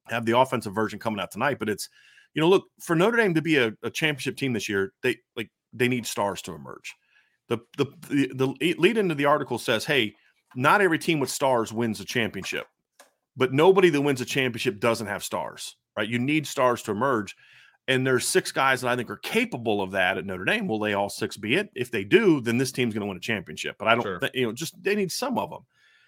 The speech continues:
Speaker 1: And one of the ones I discussed was Riley Mills. And a response to Riley Mills was, he goes, uh, "He's a solid guy, but nothing special. Just don't see it. I don't see the explosiveness,"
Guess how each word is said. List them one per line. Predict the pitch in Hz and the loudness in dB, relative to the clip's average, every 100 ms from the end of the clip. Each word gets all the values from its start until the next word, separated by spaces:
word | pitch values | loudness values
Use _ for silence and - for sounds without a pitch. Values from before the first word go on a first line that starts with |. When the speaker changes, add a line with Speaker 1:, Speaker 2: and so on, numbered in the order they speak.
| _ _ _ | _ _ _
Speaker 1:
And | 143 156 | 0 2
one | 165 196 | 4 4
of | |
the | 180 | 4
ones | 139 135 | 4 4
I | 139 | 0
discussed | 160 - 107 - | -2 -2 -2 -2
was | 120 | -2
Riley | 92 110 | -2 0
Mills. | 196 247 - - - _ _ _ _ _ _ _ _ _ _ - | 0 -2 -6 -14 -18 _ _ _ _ _ _ _ _ _ _ -2
And | 139 135 127 | 2 2 0
a | 131 | 0
response | 127 160 185 175 | 0 0 0 0
to | 147 | 2
Riley | 147 139 | 4 4
Mills | 127 180 208 | 2 0 0
was, | 117 110 104 101 - | 2 4 4 0 -6
he | - 127 | -10 -2
goes, | 127 110 104 | 2 2 2
uh, | 110 98 | 0 0
"He's | 107 147 | -2 -4
a | 139 | -2
solid | - 135 170 | -2 0 0
guy, | 143 139 | 2 2
but | 131 | 2
nothing | 107 131 143 | 0 0 -2
special. | 135 - 107 - 107 | -4 -2 -2 -2 -4
Just | - 120 - - | -2 -4 -6 -4
don't | 117 117 - | -2 -2 -4
see | - 190 | -2 2
it. | 190 185 _ _ _ _ | 4 2 _ _ _ _
I | - | 0
don't | 123 - | 0 0
see | 147 | -2
the | 131 | -2
explosiveness," | 117 - 127 123 113 117 113 | -2 -2 -2 -2 -4 -4 -4